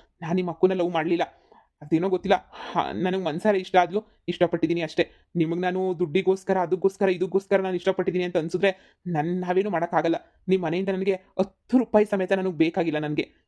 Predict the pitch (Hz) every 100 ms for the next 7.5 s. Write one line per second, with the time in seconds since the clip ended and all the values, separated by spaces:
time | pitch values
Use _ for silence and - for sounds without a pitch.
0 | _ 185 180 185 190 170 175 233 254 233
1 | 202 190 175 170 156 175 - - 220 269
2 | 233 180 170 165 160 185 170 160 - _
3 | _ _ _ _ _ 262 226 _ _ _
4 | - 147 175 208 147 196 185 190 185 180
5 | 170 170 196 - _ 151 190 208 196 180
6 | 190 175 196 156 165 208 196 170 170 160
7 | 165 156 160 -